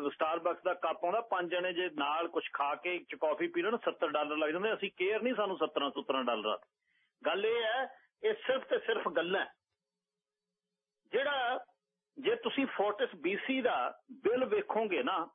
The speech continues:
ਅੱਜ ਇਹ ਵੇਖਿਓ ਖੋਲ ਕੇ ਹੱਥ ਨੇ, ਉਹਦੇ 'ਚ ਕਈ ਜੁਗਾੜ ਕੀ ਸੈੱਟ ਕੀਤਾ ਹੋਇਆ। ਸਭ ਤੋਂ ਪਹਿਲਾਂ ਡਿਲੀਵਰੀ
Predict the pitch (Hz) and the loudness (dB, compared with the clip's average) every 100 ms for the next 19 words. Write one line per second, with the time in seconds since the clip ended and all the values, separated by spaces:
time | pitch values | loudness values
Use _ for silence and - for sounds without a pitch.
0 | 185 180 214 233 190 160 196 185 180 208 | -2 -2 -2 0 -2 -2 -2 0 2 0
1 | 208 185 147 - 151 202 214 220 - 208 | 0 0 0 -2 0 2 0 -2 -4 -2
2 | 226 190 165 143 156 170 190 175 156 139 | -2 -2 0 0 0 -2 -2 -2 0 -2
3 | - - - 127 101 - _ _ _ _ | -2 -4 0 0 0 -4 _ _ _ _
4 | _ _ _ _ _ _ _ _ _ _ | _ _ _ _ _ _ _ _ _ _
5 | - 226 - 240 233 247 220 196 - _ | -4 0 0 2 0 0 -2 -2 -4 _
6 | _ _ _ _ - - 196 269 247 269 | _ _ _ _ -20 -4 0 0 0 0
7 | 226 208 - | 0 -4 -8